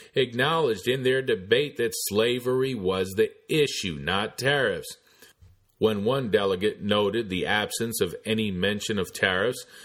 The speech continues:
in their proposed declaration, Lawrence Kite made it clear why. Secession was about slavery, not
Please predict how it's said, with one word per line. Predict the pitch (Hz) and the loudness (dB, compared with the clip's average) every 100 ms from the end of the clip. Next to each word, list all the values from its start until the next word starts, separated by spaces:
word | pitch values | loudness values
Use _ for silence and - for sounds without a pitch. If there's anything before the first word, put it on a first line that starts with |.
| - - | -6 -2
in | 101 | 2
their | 107 101 | 2 2
proposed | 107 - 107 104 92 | -2 0 2 2 2
declaration, | 104 98 - 87 98 131 - 139 127 - _ _ _ - | 0 0 2 2 2 0 0 -2 -4 -18 _ _ _ 0
Lawrence | 107 110 107 98 - | 4 4 0 -4 -6
Kite | - 139 127 123 - - - _ - - | 0 2 4 0 -10 -20 -20 _ -20 -2
made | 101 113 | 2 4
it | 156 - | 0 -8
clear | - 98 113 | 0 2 2
why. | 139 175 185 117 85 - _ _ _ _ _ | 2 0 0 -2 -4 -12 _ _ _ _ _
Secession | - 98 - 139 151 - 110 123 127 | -4 -2 2 2 2 0 -2 -2 -8
was | - 98 117 | 2 2 4
about | 120 98 90 90 - - | 2 2 0 0 -4 -2
slavery, | 151 180 127 98 82 69 - _ _ _ | 0 2 2 0 0 -4 -12 _ _ _
not | 92 104 117 | 2 2 0